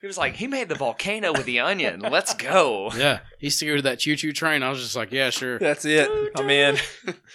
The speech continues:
Speaker 1: <laughs> Is that even still open?
Speaker 2: The one in Fultondale is.
Speaker 1: Okay. I
Speaker 2: To
Speaker 1: think
Speaker 2: my
Speaker 1: the one,
Speaker 2: knowledge.
Speaker 1: I think the one at the Galleria in Hoover shut down.
Speaker 2: Really?
Speaker 3: Did it?
Speaker 1: Yeah.
Speaker 3: Wow.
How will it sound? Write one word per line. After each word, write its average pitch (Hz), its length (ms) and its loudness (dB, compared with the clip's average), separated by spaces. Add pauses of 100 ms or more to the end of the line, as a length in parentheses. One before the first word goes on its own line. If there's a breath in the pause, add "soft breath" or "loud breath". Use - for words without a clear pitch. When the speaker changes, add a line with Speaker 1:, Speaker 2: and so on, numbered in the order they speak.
(480 loud breath)
Speaker 1:
<laughs> - 720 -6
Is 143 80 -6
that 208 160 -2
even 254 180 -6
still 196 300 -6
open? 190 400 -8 (680)
Speaker 2:
The 101 60 -10
one 131 100 -6
in 139 60 -8
Fultondale 95 500 -8
is. 78 320 -14
Speaker 1:
Okay. 98 440 -8 (120)
I 135 80 -2
Speaker 2:
To - 20 -12
Speaker 1:
think 190 120 -6
Speaker 2:
my 214 80 -4
Speaker 1:
the 107 60 -2
one, - 180 2
Speaker 2:
knowledge. 95 260 -10 (180)
Speaker 1:
I 110 80 -12
think 156 200 -8
the 147 60 -6
one 139 180 -6
at 120 80 -14
the 120 80 -12
Galleria 107 640 -6
in 92 80 -20
Hoover 92 560 -20
shut - 260 -14
down. 60 320 -18
Speaker 2:
Really? 117 280 -4
Speaker 3:
Did 107 100 -8
it? - 200 -16
Speaker 1:
Yeah. 95 300 -12
Speaker 3:
Wow. - 300 -16